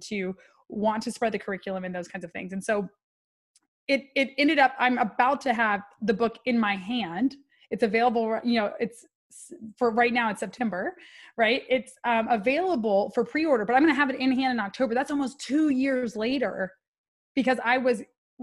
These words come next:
so, it was so important to me that the quality was what I wanted, that the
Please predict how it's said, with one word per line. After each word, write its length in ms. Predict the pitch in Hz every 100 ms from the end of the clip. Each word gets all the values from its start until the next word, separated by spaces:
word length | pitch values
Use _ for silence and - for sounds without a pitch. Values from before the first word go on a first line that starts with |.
| 226
so, 800 | - - - 302 269 269 285 294 - _ _ _
it 60 | 240
was 180 | 226
so 200 | - 269
important 400 | 285 226 226 247
to 80 | 220
me 140 | 214 190
that 200 | 208 -
the 80 | 202 - -
quality 420 | 214 233 247 247
was 140 | 240
what 100 | 226
I 80 | 226
wanted, 480 | 220 220 220 220 208 - - _
that 120 | 220 -
the 180 | 208 -